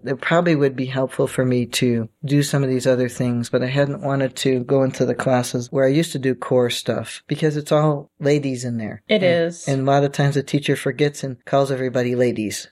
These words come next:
Speaker 2: And
Speaker 1: Even
Speaker 2: so
Speaker 1: if I'm standing right there. <laughs>
Speaker 2: Yeah, and they don't have a men's only Pilates class or even any that are very well mixed.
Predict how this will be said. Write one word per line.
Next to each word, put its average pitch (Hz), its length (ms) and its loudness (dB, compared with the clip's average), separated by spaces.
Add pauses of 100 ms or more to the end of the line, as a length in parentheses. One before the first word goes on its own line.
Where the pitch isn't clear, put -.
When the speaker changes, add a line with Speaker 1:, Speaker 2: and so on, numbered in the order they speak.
Speaker 2:
And 190 480 4
Speaker 1:
Even 135 120 0
Speaker 2:
so 196 260 4
Speaker 1:
if 196 40 0
I'm 143 200 0
standing 147 420 0
right 127 220 -4
there. 165 400 2
<laughs> - 60 -8 (260)
Speaker 2:
Yeah, 190 920 2
and 196 640 0 (140)
they 208 140 2
don't 214 240 2
have 233 320 0
a 185 420 2
men's 185 420 2
only 160 400 2
Pilates 175 640 -2
class - 520 -6
or 160 440 2
even 202 260 0
any 190 320 0
that 180 180 2
are 160 360 0
very 190 380 2
well 160 260 4
mixed. - 840 -8